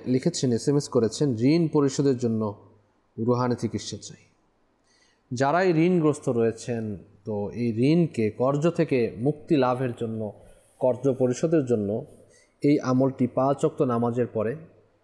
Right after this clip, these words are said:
এগারো বার করে এবং সকাল সন্ধ্যা ফজরের নামাজের পরে এবং আসরের নামাজের পরে একশো বার করে, শুরু শেষে একবার করে দুরূদ শরীফ সহ পাঠ করে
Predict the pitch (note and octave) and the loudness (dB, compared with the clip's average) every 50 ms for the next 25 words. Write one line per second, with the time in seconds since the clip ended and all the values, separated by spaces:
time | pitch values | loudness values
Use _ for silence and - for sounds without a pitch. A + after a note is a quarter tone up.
0 | _ _ _ _ _ _ _ _ _ _ _ _ _ _ _ _ _ _ _ - | _ _ _ _ _ _ _ _ _ _ _ _ _ _ _ _ _ _ _ -4
1 | A#2+ B2+ A#2+ B2 B2 B2 A2+ B2 D3 D#3+ D#3+ - F3 F3+ G3+ - - - - - | 0 0 2 2 2 2 2 2 2 2 2 2 2 0 0 -4 -10 -20 -20 -20
2 | - _ - _ _ _ A2 A2+ A#2+ A#2+ A2 - - C3+ B2+ - B2+ A#2+ - - | -20 _ -20 _ _ _ -2 0 0 0 0 -2 -4 -2 0 0 0 0 -2 -4
3 | B2 A2 G#2+ G2+ F#2+ - - A#2+ A2+ B2 C3 C3 B2 A#2+ A#2 A#2+ A#2 A2+ A#2 A2+ | -6 -6 -4 -6 -6 -4 -2 -2 0 2 2 2 2 2 0 0 0 0 0 -2
4 | - - A#2 A#2+ C3+ B2+ A2+ G#2+ B2 E3 F#3 - - - - - _ _ _ _ | -2 -2 -2 0 0 0 0 0 -2 -4 -6 -8 -12 -18 -20 -20 _ _ _ _
5 | - A#2 B2 B2 - - F3+ F3 F3 D#3 C#3 B2+ A#2+ A#2+ A2 G2+ A2 G#2 - - | -6 -4 -4 -4 -2 0 0 2 2 2 2 2 2 2 0 0 -2 -2 -4 -6
6 | G2+ A2 D3 F3 - - - _ _ _ _ _ _ _ _ _ _ _ _ _ | -6 -6 -6 -6 -8 -14 -20 _ _ _ _ _ _ _ _ _ _ _ _ _
7 | _ _ _ _ _ _ _ _ _ _ - C3 D3 - - - - - E3+ D3+ | _ _ _ _ _ _ _ _ _ _ -2 -2 -2 -2 -4 -4 0 2 2 4
8 | C#3 B2 A2 A2 - B2+ B2+ D3+ D3 - - C#3 C3+ C3 B2+ C3 A#2+ - B2+ A#2 | 4 2 0 0 2 2 2 2 2 2 2 2 4 2 2 0 -2 0 0 0
9 | A2 G#2+ A#2+ A2+ - - A#2 G#2 A2+ A2 G#2+ - - A2+ - - - A2 G2+ - | 0 0 -2 -2 0 0 0 2 2 0 0 0 -4 -6 -4 -4 -4 -4 -2 -2
10 | G#2+ G#2 - - - A2 B2+ | -2 -2 -2 -4 -4 -4 -4